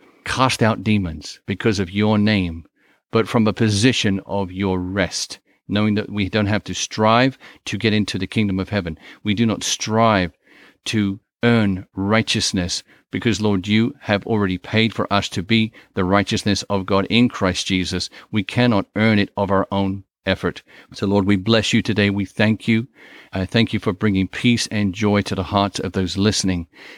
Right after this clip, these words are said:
and allowing them to check themselves, as the Bible says. Let's check ourselves to see,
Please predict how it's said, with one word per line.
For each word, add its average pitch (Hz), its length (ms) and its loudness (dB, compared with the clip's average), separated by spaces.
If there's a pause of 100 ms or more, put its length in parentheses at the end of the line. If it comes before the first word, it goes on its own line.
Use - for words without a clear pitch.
and 98 140 0
allowing 101 580 2
them 92 380 0 (460)
to 127 180 0
check - 380 -2
themselves, 101 880 0 (180)
as 107 160 -2
the 107 80 0
Bible 92 320 -2
says. 82 400 -8 (400)
Let's 113 220 -2
check 147 320 0
ourselves 95 640 0
to 127 120 -2
see, 117 460 0